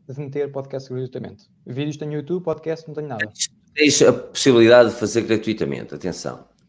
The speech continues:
Speaker 2: Só que não é tão simples quanto isso. Tu tens de ir, por exemplo, a um, um,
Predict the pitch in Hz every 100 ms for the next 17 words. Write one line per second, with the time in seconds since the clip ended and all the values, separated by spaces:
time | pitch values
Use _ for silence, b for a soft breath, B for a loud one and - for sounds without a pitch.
0 | _ _ - 110 92 87 92 95 95 104
1 | 98 - 104 - - - 78 69 - -
2 | 76 80 82 76 82 80 80 85 80 82
3 | 82 80 80 78 78 76 73